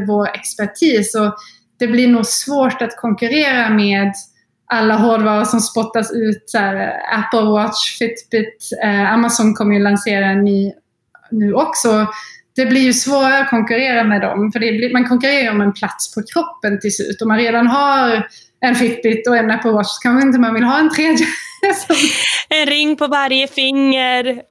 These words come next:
Speaker 2: som mäter
Speaker 1: Ja,
Speaker 2: olika
Speaker 1: precis.
Speaker 2: saker, örhängen.
Speaker 1: Ja, och bara hänga på sig med.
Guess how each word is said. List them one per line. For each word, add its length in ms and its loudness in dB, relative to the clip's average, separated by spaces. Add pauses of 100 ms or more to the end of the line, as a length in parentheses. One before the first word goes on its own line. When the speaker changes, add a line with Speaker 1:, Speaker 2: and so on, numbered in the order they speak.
(100)
Speaker 2:
som 200 -2
mäter 360 -2
Speaker 1:
Ja, 140 4
Speaker 2:
olika 160 2
Speaker 1:
precis. 460 2
Speaker 2:
saker, 420 0 (160)
örhängen. 880 -2 (400)
Speaker 1:
Ja, 160 0
och 60 0
bara 100 2
hänga 300 2
på 260 -6
sig 160 -6
med. 260 -2